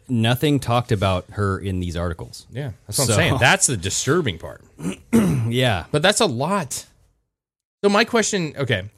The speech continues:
Speaker 2: 'cause I know you got more. But
Speaker 1: Well, I don't, I don't know, because this, this could be North Korea had maybe some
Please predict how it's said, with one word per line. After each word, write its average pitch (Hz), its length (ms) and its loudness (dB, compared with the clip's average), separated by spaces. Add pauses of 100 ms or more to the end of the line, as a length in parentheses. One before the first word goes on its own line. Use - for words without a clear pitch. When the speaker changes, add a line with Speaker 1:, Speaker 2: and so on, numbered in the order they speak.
Speaker 2:
'cause 139 80 2
I 135 60 2
know 143 80 -2
you 127 80 -2
got 90 140 -6
more. 60 280 -20 (180)
But 135 120 2
Speaker 1:
Well, 151 260 2
I 143 120 2
don't, 165 120 0
I 139 140 2
don't 143 80 4
know, 147 160 2
because 117 400 0 (100)
this, 135 240 0
this 135 220 0
could 139 240 2
be 117 420 0 (680)
North 117 240 -2
Korea 107 260 0
had 101 300 0
maybe 95 480 -2
some 92 800 -2